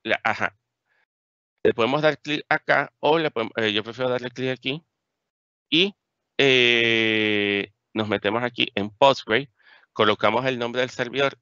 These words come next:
tiene que ser el nombre completo, ¿ok?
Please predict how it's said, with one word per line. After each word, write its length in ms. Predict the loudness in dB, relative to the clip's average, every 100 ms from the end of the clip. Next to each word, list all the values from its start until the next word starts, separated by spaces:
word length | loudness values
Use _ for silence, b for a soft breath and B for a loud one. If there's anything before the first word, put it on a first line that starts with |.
| _ -14
tiene 240 | -8 -6
que 120 | -8
ser 160 | -6 -4
el 100 | -2
nombre 300 | -4 -4 -6
completo, 640 | -6 -4 0 0 0 -8 _ _ _ _ _ _ _ _
¿ok? 240 | -6 -4